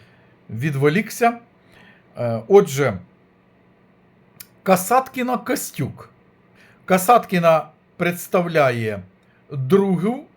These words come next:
десятку, Костюк представляє третю десятку.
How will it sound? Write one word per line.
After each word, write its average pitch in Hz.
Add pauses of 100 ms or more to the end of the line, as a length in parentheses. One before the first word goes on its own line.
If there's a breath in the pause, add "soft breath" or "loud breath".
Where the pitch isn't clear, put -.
(260)
десятку, 254 (260)
Костюк 180
представляє 156
третю 180
десятку. 90